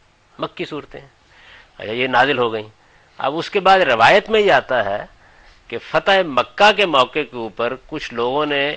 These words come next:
نبی صلی اللہ علیہ وسلم سے یہ درخواست کی کہ ہمیں متع کی اجازت دی جائے، تو آپ نے دے دی، اور پھر پورا واقعہ بیان ہوا ہے جو میں خواتین کی موجودگی میں سنا نہیں سکتا آپ کو، یاد ہے نا؟ اچھا،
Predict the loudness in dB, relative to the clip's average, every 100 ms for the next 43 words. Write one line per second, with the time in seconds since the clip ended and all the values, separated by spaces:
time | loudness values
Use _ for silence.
0 | -10 _ _ -20 -10 -6 -6 -6 -6 -6
1 | -6 -8 -8 -8 -8 -6 -8 -2 2 2
2 | 0 -12 -12 -12 _ _ _ _ _ -6
3 | -4 -2 0 0 -2 -4 -6 -6 -8 -12
4 | -14 -14 -16 _ _ -8 -8 -10 -10 -10
5 | -10 -8 -6 -4 -6 -6 -2 2 2 2
6 | 0 2 2 2 -2 -2 -4 -2 -2 -2
7 | -6 -8 -8 -8 -8 -12 -12 -8 -8 -10
8 | -14 -20 -20 -20 _ _ _ _ -20 _
9 | _ _ _ _ _ _ _ _ _ _
10 | 0 0 0 -4 _ _ _ _ _ _
11 | _ _ -18 -18